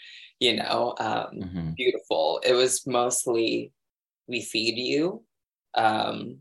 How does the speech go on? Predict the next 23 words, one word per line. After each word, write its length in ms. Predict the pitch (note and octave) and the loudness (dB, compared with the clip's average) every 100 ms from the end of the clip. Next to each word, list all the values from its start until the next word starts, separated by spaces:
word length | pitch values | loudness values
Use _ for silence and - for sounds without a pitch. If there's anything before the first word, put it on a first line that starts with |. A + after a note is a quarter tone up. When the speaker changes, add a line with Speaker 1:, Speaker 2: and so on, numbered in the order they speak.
| _ _ | _ _
Speaker 1:
we 180 | A#2 A2 | 2 2
pay 160 | - A2+ | 2 0
for 320 | - C3+ C3 | 6 6 8
things, 340 | D3+ D#3 E3 - | 4 2 0 -4
and 180 | - | -4
you 80 | - | -4
figure 300 | - - G#2 - | -2 0 2 2
it 40 | |
out." 180 | - - | 2 4
<laughs> 520 | - C5+ C5+ C5 - F#5+ | 4 4 4 2 2 4
Like, 300 | A#2+ B2 - - - - - - - | 4 2 0 0 -2 -10 -10 -6 -2
you 120 | C3+ | 2
can't 40 | |
Speaker 2:
Right. 220 | - D#3 D3+ | 4 4 4
Speaker 1:
be 240 | - - | 0 -2
too 160 | D#3 D#3+ | -2 0
fat, 280 | F#3+ D#3+ - | 2 4 2
you 60 | |
can't 220 | A#2+ C3 - | 0 -2 -2
be 80 | |
too 220 | B2+ - C#3+ | -4 -2 0
skinny. 500 | - F3 D#3 A#2 E2 | 2 2 4 4 4
It, 200 | D3 | 2